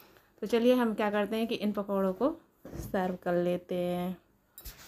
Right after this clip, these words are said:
तो ये देखिए हमने पकौड़ों को एक प्लेट पे निकाल लिया। इसको मैंने टमाटो केचप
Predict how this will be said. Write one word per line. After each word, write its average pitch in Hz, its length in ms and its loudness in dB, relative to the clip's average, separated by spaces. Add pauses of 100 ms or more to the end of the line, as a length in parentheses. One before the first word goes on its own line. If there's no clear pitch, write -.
(840)
तो 247 60 0
ये 240 220 4
देखिए 240 280 2
हमने 226 200 2
पकौड़ों 202 420 4
को 208 60 2
एक 196 180 2
प्लेट 196 240 2
पे 202 80 -2
निकाल 190 360 0
लिया। 202 200 2
इसको 190 280 0
मैंने 190 220 0
टमाटो 185 420 0
केचप 190 500 -2